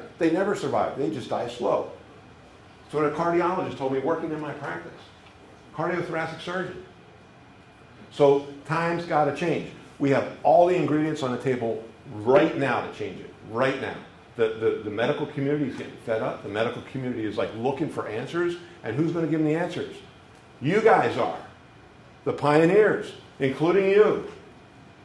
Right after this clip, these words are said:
That's why, you know, the neurologist said to me yesterday, he said, "I, I really hate speaking in front of people, but I feel like it's my duty to talk to your guys." I'm like, "All right, we'll let you talk tomorrow morning." "Okay, good." He wanted to say something because he's like, "This is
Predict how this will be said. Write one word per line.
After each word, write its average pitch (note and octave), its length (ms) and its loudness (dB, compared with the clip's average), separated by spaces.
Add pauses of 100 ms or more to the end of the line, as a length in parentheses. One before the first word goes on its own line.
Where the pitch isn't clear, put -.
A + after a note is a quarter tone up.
(200)
That's D3+ 200 2
why, D#3+ 180 8
you D3+ 140 2
know, C#3 140 2
the C3+ 80 4
neurologist D3+ 520 4
said C#3+ 120 4
to D3 60 0
me C#3 100 2
yesterday, C3+ 400 4 (320)
he - 60 -20
said, B2 240 2
"I, A#2+ 180 -2
I A2+ 60 -2
really B2+ 280 0
hate A#2 140 -4
speaking B2+ 260 -4
in G#2+ 60 -4
front A#2 160 -2
of G#2+ 80 -6
people, A#2 200 -4
but F#2+ 280 -2
I G2+ 180 -4 (120)
feel B2 140 0
like A2 140 2
it's F#2+ 140 -10
my F#2+ 160 -6
duty A#2+ 380 -4
to - 80 -8
talk G2+ 320 -4
to G#2+ 80 -10
your G2 100 -6
guys." G#2+ 420 -4
I'm G#2 140 -8
like, G2+ 160 -8
"All G#2 60 -4
right, A2 160 -2
we'll A2 100 -4
let G#2+ 120 -2
you A2 60 -10
talk A2+ 200 -6
tomorrow A2+ 220 -8
morning." C#3 240 -8
"Okay, C3 260 -6
good." C#3 260 -6 (200)
He B2 80 -2
wanted B2 240 -2
to A2 60 -10
say - 220 -4
something G#2 300 -8
because G#2+ 320 0 (320)
he's A#2 140 -4
like, A2+ 200 2
"This D3+ 200 -2
is C#3 200 -8